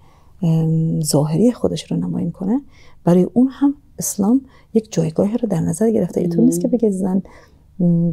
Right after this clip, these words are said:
Speaker 1: به هیچ عنوان مجاز نیست که زیبایی خودش رو عرضه کنه. اما اونها رو در کجا باید عرضه کنه؟ در خانواده خودش، در بین محارم خودش، برای همسر خودش، برای خانواده خودش، برای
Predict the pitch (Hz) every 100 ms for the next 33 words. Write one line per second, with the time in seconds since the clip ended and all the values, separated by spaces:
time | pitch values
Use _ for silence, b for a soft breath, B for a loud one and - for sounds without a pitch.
0 | - - - 208 - 196 190 202 254 269
1 | 202 180 190 185 180 170 - 220 - _
2 | - 160 160 165 160 - 165 165 - 175
3 | 170 175 185 180 175 b b b - 202
4 | 214 208 185 226 208 180 - 196 185 165
5 | 170 180 - 185 170 - _ B B B
6 | B - 175 175 - - 175 165 160 185
7 | 190 214 208 208 - 175 165 175 165 165
8 | - 165 175 190 - 214 - b b -
9 | 170 175 165 165 160 196 202 - 208 202
10 | b b b b - 170 170 - 165 165
11 | 190 180 196 185 - 170 175